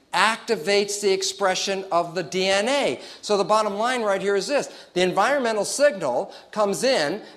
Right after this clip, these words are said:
and changes the shape of the regulatory protein, which removes the sleeve, exposes the D N A, and then I can make my proteins. So rather than the primacy of D N A, which is conventional thought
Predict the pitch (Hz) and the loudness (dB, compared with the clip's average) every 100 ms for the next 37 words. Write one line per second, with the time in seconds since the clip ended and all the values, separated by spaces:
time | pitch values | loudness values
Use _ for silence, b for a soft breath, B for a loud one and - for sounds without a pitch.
0 | B 180 180 - 226 269 277 226 233 247 | B 0 2 2 2 2 -2 -4 -2 2
1 | 226 220 208 185 214 240 185 160 165 143 | 2 2 -2 0 2 2 0 -2 0 0
2 | 143 151 135 139 180 190 170 170 151 156 | 0 0 0 0 -4 -2 -4 -4 -6 -2
3 | 170 202 294 240 254 - 196 160 170 B | 4 4 2 -2 -4 -2 2 2 0 B
4 | B B 170 - - 233 311 269 240 220 | B B -4 0 4 6 4 0 -2 -4
5 | 175 190 165 156 139 131 156 - B B | -2 0 0 0 0 0 -2 -6 B B
6 | 160 156 185 226 214 214 185 180 175 160 | 0 4 4 4 2 -2 -6 -6 -4 -4
7 | 156 - 165 156 - 120 104 - B B | -6 -4 -4 -4 -8 -8 -10 -16 B B
8 | B 226 208 254 320 320 247 220 202 - | B 0 0 2 0 2 0 0 -2 -4
9 | 240 247 226 233 196 196 220 208 240 220 | -4 -2 -2 0 -2 0 -2 -2 0 -2
10 | 170 170 156 190 165 202 196 170 147 - | -2 -4 -8 -8 -2 -2 -2 -8 -6 0
11 | 254 123 - | 0 0 -6